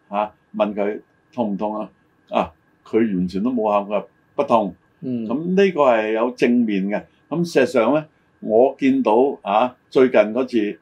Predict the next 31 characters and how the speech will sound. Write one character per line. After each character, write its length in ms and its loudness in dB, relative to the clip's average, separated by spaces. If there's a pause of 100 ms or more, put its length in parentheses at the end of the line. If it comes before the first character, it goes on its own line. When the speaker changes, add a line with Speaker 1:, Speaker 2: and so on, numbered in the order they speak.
(140)
Speaker 1:
全 200 -4
民 240 -2
核 140 -4
檢 280 -4 (420)
做 140 -2
得 120 -2
相 300 0
當 220 0
唔 60 -6
錯。 280 -2
Speaker 2:
嗯。 280 -8
Speaker 1:
我 160 4
亦 60 4
都 160 0
特 220 -4
登 180 0
問 200 0
咗 200 0
好 60 -2
多 160 0
個 80 2
人 200 -2
啦， 260 -10
「喂， 160 -6 (360)
你 120 -6
有 80 0
冇 180 -2
唔 100 -4
舒 200 -4
服 200 -8
啊？」 240 -4